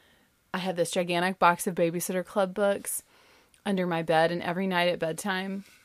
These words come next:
like, when the lights were supposed to be out, but I had a flashlight, I would just reach under the bed and, like, fish around, and whichever one I pulled out was the one I would read.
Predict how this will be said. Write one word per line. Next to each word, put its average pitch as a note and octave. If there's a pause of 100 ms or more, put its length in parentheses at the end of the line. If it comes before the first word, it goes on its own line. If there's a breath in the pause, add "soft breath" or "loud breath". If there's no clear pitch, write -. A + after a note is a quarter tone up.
(240 soft breath)
like, F3+
when F3
the E3
lights F3
were F#3
supposed -
to F#3
be F3
out, F3
but F3
I D#3+
had D#3+
a D#3+
flashlight, F#3 (340 loud breath)
I F#3
would F#3
just F3
reach F3
under F#3+
the F3
bed E3
and, F3
like, E3
fish -
around, E3+
and F3
whichever F3
one F3+
I E3+
pulled D#3+
out D3+
was E3+
the F3+
one E3
I D#3+
would D#3+
read. D#3